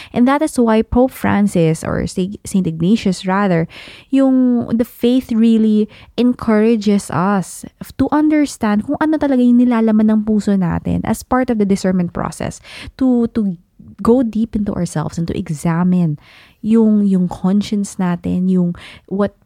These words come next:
pulls on our heartstrings at that particular moment, during that particular process, to see what happened today. Kasi in doing so,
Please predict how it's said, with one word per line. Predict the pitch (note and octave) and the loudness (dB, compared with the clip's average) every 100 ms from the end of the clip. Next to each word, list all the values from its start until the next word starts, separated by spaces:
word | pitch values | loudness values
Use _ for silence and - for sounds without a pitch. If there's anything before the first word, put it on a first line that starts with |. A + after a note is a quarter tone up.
| - | -6
pulls | A3 A#3 B3 - | 0 2 0 -2
on | G3 | -2
our | F#3+ F3 | 0 -2
heartstrings | - F3+ G#3 - - - G3+ F#3+ | -2 -4 -4 -4 -8 -2 -2 -2
at | F3 | -4
that | E3 E3 | -6 -4
particular | - D#3+ E3 - E3 D#3 | -6 -6 -8 -4 -2 0
moment, | D#3 E3+ A3 A3+ G#3+ G3+ | 0 2 2 2 0 -2
during | F3+ D#3+ | 0 -2
that | D#3 | -2
particular | - D#3 D#3+ E3 D#3 | -4 -4 -4 -4 -4
process, | D3+ F#3+ A3+ A3+ G#3+ G#3 G3+ - - - | -2 -2 -2 -4 -4 -4 -6 -20 -20 -4
to | A3 | -4
see | - G#3 | 0 0
what | G#3 | 0
happened | G3 F#3+ G#3+ G3+ | -2 0 2 2
today. | E3+ | 2
Kasi | B3+ - B3+ | -2 -2 0
in | C4 A#3 | 2 2
doing | C4 G#4 A4+ | 2 -2 -4
so, | - - B2 | -6 -6 -6